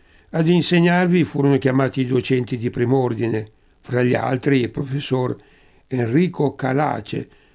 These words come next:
già titolare di cattedra presso il Conservatorio di Milano, reduce, come il nostro,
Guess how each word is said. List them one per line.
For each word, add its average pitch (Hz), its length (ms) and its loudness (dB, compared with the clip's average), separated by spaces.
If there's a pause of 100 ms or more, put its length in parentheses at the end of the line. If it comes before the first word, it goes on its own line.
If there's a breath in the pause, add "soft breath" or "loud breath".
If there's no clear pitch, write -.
già - 420 -2
titolare 135 600 2
di 139 160 2
cattedra 139 560 -2
presso 131 340 -2
il 117 60 -4
Conservatorio 123 1000 -2
di 117 120 -4
Milano, 123 560 -2 (420)
reduce, 151 680 -2 (260 soft breath)
come 107 280 -2
il 135 300 -6
nostro, 139 520 -4